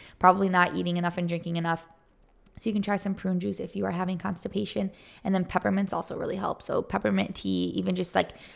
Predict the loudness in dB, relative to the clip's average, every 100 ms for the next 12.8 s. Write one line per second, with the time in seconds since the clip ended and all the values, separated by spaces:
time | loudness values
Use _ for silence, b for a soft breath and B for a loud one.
0 | B -8 2 4 4 2 0 -2 -2 -4
1 | 0 0 2 2 0 0 2 4 6 6
2 | 6 2 0 2 0 4 4 6 4 2
3 | -4 B B B 10 12 12 8 4 2
4 | 0 0 0 -2 -2 0 2 2 2 6
5 | 6 8 4 4 4 4 4 2 2 0
6 | 2 4 4 0 0 4 6 6 4 -2
7 | -2 2 4 6 4 4 -6 -20 -20 -10
8 | -4 -2 0 -2 -6 -12 _ _ _ _
9 | -12 0 2 2 -2 -4 -4 -2 0 2
10 | 2 2 0 -8 -6 -2 -4 -2 -6 -6
11 | B B 6 8 8 6 6 6 4 2
12 | 2 2 0 0 -2 -4 -14